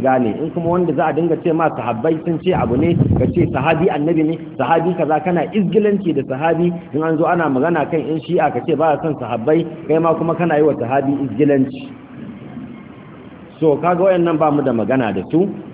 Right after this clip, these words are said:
A sahabin da ya rawaita hadisin la atikafa illa fil masajid salasa shine Huzaifa ibn Yaman radiyallahu anhu. Kuma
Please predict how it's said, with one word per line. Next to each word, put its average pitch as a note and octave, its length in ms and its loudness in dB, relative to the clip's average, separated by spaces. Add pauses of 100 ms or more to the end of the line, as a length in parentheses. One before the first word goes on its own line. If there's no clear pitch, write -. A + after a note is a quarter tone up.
(280)
A B2 340 2
sahabin D#3+ 380 2
da E3 60 2
ya E3 60 2
rawaita D#3 300 2
hadisin D3+ 460 0
la D3+ 180 2
atikafa D3+ 440 -2
illa D#3 360 2
fil C#3 140 -2
masajid C#3+ 500 0
salasa D3 480 0
shine D#3 240 2
Huzaifa B2 480 0
ibn C3+ 240 0
Yaman D#3 460 0 (300)
radiyallahu C3 680 4
anhu. G#2+ 320 -2 (1400)
Kuma D#3+ 640 2